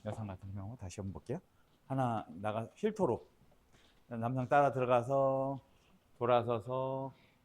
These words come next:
어, 이렇게 되는 거예요. 그래서 힐토로 올라가면서 도는 거예요. 힐토로 올라가면서 돈다. 네. 다시 할게요.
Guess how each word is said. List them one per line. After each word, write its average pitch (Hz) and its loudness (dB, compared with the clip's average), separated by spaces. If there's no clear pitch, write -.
어, 90 -12
이렇게 98 -10
되는 85 -8
거예요. 123 -8
그래서 156 2
힐토로 247 0
올라가면서 143 2
도는 139 4
거예요. 90 0
힐토로 147 4
올라가면서 120 4
돈다. 101 2
네. 95 -6
다시 104 -4
할게요. 139 -2